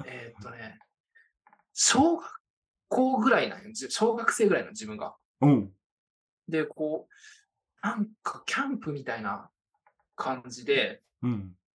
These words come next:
Speaker 1: まあ、木の建物みたいなとこに、
Speaker 2: うんうんうん。
Speaker 1: まあ、こう、あのー、川崎のさ、あの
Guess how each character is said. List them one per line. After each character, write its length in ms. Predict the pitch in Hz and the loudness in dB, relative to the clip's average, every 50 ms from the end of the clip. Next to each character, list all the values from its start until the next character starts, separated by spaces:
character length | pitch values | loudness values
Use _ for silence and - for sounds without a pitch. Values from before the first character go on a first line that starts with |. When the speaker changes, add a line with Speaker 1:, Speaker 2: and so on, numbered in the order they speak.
| _ _ _ _ _ _ _ _ _ _ _ _ - - - _ - _ - - _ _ _ | _ _ _ _ _ _ _ _ _ _ _ _ -20 -20 -20 _ -20 _ -20 -20 _ _ _
Speaker 1:
ま 120 | 214 208 | 0 0
あ、 40 | 202 | 0
木 220 | - - - 285 254 | 0 -6 -4 0 0
の 300 | 214 - - - - _ _ _ _ _ _ _ _ _ _ _ _ _ _ _ _ _ _ _ _ - 123 123 | 0 0 -2 -6 -10 _ _ _ _ _ _ _ _ _ _ _ _ _ _ _ _ _ _ _ _ -6 -6 -2
建 100 | - 170 | -2 -2
物 240 | 160 151 143 127 107 | -2 0 -2 -4 -6
み 80 | - - | -10 -12
た 100 | - 52 | -16 -18
い 40 | - | -18
な 40 | |
と 40 | - _ _ _ | -20 _ _ _
こ 80 | 156 | 0
に、 60 | 156 | 0
Speaker 2:
う 20 | 143 | 2
ん 20 | 131 | 2
う 20 | |
ん 40 | 131 | 0
う 40 | 123 | -6
ん。 260 | 113 107 107 101 98 98 | -8 -8 -12 -16 -16 -8
Speaker 1:
ま 120 | 101 143 - | -6 -6 -6
あ、 20 | |
こ 400 | - 120 113 98 90 - - - | -4 -6 -6 -6 -6 -10 -14 -20
う、 40 | _ _ _ _ _ _ _ _ _ _ _ _ _ _ _ _ _ _ _ _ _ - - _ _ _ _ _ | _ _ _ _ _ _ _ _ _ _ _ _ _ _ _ _ _ _ _ _ _ -20 -20 _ _ _ _ _
あ 180 | - 139 139 | -4 -4 -4
の 80 | 135 131 | -4 -6
ー、 460 | 131 131 131 131 131 127 131 131 - - | -8 -8 -8 -8 -8 -6 -6 -8 -8 -8
川 260 | - - 202 214 226 | 0 2 2 2 2
崎 240 | 226 226 220 220 233 | 0 -4 -6 -6 -6
の 120 | 226 220 | -6 -2
さ、 340 | 220 220 180 151 - 123 127 | 4 4 4 4 4 0 -6
あ 60 | 131 | -8
の 560 | 123 123 127 123 127 127 120 117 113 104 - | -10 -10 -12 -10 -10 -8 -10 -10 -10 -12 -16